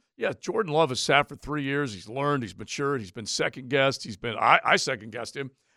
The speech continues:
I thought he had arrived. Then I started second-guessing him <laughs> again. And then to go,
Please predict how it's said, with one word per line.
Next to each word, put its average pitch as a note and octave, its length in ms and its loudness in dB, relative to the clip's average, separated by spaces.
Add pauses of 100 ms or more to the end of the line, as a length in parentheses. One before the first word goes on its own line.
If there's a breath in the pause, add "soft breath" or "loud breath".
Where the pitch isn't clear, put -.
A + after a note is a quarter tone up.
I A#2 80 -2
thought D3 220 0
he C#3 60 0
had B2 100 2
arrived. C#3+ 500 6
Then D3+ 140 2
I D3 60 2
started D3 240 0
second-guessing D3+ 600 0
him D#3+ 120 -2
<laughs> - 0 -
again. D#3+ 440 2 (240 soft breath)
And C#3+ 160 -2
then E3+ 200 2
to D#3+ 60 2
go, D3 300 4